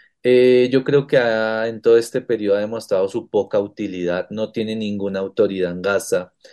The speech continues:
no tiene tampoco mucha autoridad en Cisjordania, eh, más bien lo veo muy fiel al Estado de Israel. Todo eso es lo que el pueblo palestino, muchos, porque no todos, no puedo generalizar,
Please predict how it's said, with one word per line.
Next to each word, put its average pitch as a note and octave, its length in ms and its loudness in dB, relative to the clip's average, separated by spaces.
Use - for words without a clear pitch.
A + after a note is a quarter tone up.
no C#3 180 0
tiene F#3 220 -2
tampoco C3 420 0
mucha C3 260 -2
autoridad A2+ 480 0
en G2 60 -12
Cisjordania, F#2+ 960 0
eh, A#2 580 2
más C3+ 280 4
bien C#3+ 600 -2
lo A#2+ 220 6
veo A#2 180 6
muy C3 240 -4
fiel C#3+ 640 2
al G#2+ 180 -6
Estado G#2 400 0
de A2 80 4
Israel. G2 580 -2
Todo D#3 220 6
eso E3 240 2
es D#3 60 -4
lo D3+ 160 -2
que D3 100 -6
el A2 160 -8
pueblo A#2+ 360 0
palestino, A2 680 -4
muchos, B2 520 0
porque F#2+ 400 -4
no F#2+ 180 -6
todos, G#2 360 0
no F#2+ 140 -10
puedo G2+ 240 -2
generalizar, F#2 800 -4